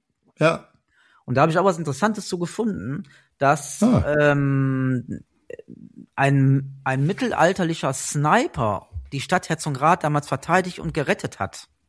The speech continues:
Speaker 1: Hm.
Speaker 2: Während einer Belagerung zwölfhundertdreiundachtzig ließ sich ein Verteidiger heimisch von der Stadtmauer abseilen und erschoss den feindlichen Heerführer mit einer Armbrust, woraufhin das ganze Heer, gegnerische Heer abzog.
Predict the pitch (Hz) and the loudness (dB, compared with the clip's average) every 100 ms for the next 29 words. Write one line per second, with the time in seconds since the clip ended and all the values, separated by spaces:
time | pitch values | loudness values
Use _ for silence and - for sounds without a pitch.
0 | _ _ 196 240 147 - - _ _ _ | _ _ 2 4 4 0 -14 _ _ _
1 | _ _ 127 196 175 156 143 131 127 165 | _ _ 0 2 2 2 4 6 6 6
2 | 196 196 196 185 165 165 165 135 - 131 | 4 2 -2 -2 2 2 2 -2 2 2
3 | 127 127 143 - 196 202 - - 147 147 | 2 -2 -4 -4 -6 -6 -12 -8 -6 -6
4 | - 135 135 - 127 156 165 139 123 156 | -6 -6 -4 2 4 4 2 2 0 -2
5 | - 123 110 113 - 135 143 - - 135 | -4 -4 -2 -4 0 2 2 0 0 2
6 | 143 151 117 - 135 - 101 - 123 156 | 2 2 -2 -2 -4 -2 -2 0 0 0
7 | 156 147 110 104 117 147 147 151 113 78 | -2 0 2 2 2 4 4 4 2 2
8 | 123 135 101 98 90 95 - - _ _ | 4 6 4 2 -2 -6 -8 -20 _ _
9 | _ _ - 110 120 156 160 160 135 - | _ _ -6 2 4 4 2 0 0 0
10 | 120 156 - 170 151 - 120 120 117 139 | 0 0 0 0 0 -2 2 4 4 4
11 | 147 131 135 110 107 123 - 107 - - | 4 4 2 2 4 2 0 -4 -4 -4
12 | 87 - | -4 -6